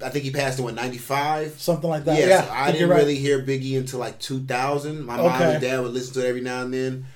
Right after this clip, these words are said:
Speaker 1: Um, so I was, like, you know, it was kinda something I would listen to. And then, like, teachers would have us do, like, I had drama class. I did a lot of drama classes.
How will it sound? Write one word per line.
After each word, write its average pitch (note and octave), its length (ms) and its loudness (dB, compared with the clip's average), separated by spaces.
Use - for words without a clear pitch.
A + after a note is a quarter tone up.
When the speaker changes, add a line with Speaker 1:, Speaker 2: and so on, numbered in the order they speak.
Speaker 1:
Um, A2 220 -6
so G#2+ 120 -6
I A#2 140 0
was, A2 200 -6
like, F#2+ 400 -6
you C3 140 -6
know, A2+ 100 -6
it A#2 60 -6
was A#2 80 -8
kinda A#2 220 -6
something A#2 220 -10
I A2+ 60 -6
would A2+ 100 -8
listen A#2 220 -10
to. C3 120 -2
And A#2+ 120 -4
then, A#2 140 -6
like, G#2+ 240 -8
teachers C3+ 320 -2
would A#2+ 140 -8
have A#2 180 -4
us A2+ 140 -6
do, A#2+ 460 -2
like, G#2+ 200 -8
I - 40 -8
had A#2 180 -4
drama A#2 300 -2
class. F#2+ 420 -10
I G#2+ 80 -10
did G#2 140 -10
a G#2 40 -10
lot G#2 140 -10
of F#2+ 60 -16
drama A2 260 -8
classes. G2 520 -14